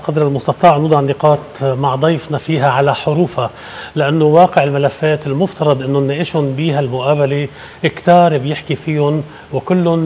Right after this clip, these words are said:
من جهته بيسعى لحتى يفسر ويبرر اللي بده إياه.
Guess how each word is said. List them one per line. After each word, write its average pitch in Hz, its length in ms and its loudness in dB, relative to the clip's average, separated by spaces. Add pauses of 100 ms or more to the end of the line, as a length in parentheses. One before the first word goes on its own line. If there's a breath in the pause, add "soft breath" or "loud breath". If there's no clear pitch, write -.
(180)
من 143 180 0
جهته 151 460 0 (380 loud breath)
بيسعى 151 520 0
لحتى 143 380 -2
يفسر 151 520 -2
ويبرر 139 520 0
اللي 131 160 -2
بده 127 260 -4
إياه. 110 220 -8